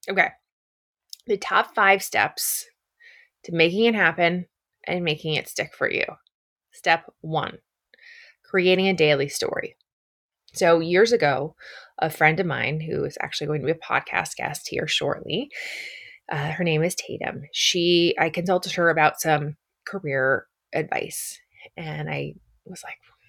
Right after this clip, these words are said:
"I don't wanna work in the agency world anymore. What should I do? I wanna switch to this and this and this, but it seems impossible." And she gave me the greatest advice about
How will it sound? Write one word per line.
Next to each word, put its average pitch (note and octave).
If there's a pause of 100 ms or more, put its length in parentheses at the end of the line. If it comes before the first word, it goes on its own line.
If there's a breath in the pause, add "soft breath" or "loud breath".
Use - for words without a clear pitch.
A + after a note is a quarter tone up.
(180)
"I G3
don't F3
wanna F3+
work G#3
in G3+
the F#3+
agency G3
world F3+
anymore. F#3+ (1000 loud breath)
What F3
should -
I D#3+
do? A3
I - (140)
wanna D#3+
switch -
to -
this A3+
and E3+
this F3+
and D#3+
this, A#3
but -
it -
seems -
impossible." G#3 (720 loud breath)
And F#3+
she G#3
gave G3
me G3
the F#3
greatest G#3+
advice A#3+
about E3